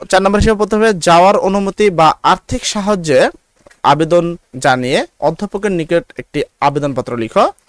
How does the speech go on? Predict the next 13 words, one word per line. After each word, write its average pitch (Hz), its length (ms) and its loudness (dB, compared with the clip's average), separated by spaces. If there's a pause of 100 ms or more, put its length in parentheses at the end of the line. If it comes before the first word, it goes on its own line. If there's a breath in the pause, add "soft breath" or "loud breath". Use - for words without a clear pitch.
(220 soft breath)
পাঁচ 160 200 -2
নম্বর 185 160 2
হলো 190 120 2 (100)
কলেজ 175 340 0
ক্যান্টিন 202 380 0
অথবা 156 320 -4
কম্পিউটার 156 440 -4
ক্লাব 190 300 2
অথবা 208 280 -2
পাঠাগার 170 540 0
বা 220 140 0
কমন 170 420 -2
রুম 139 240 -2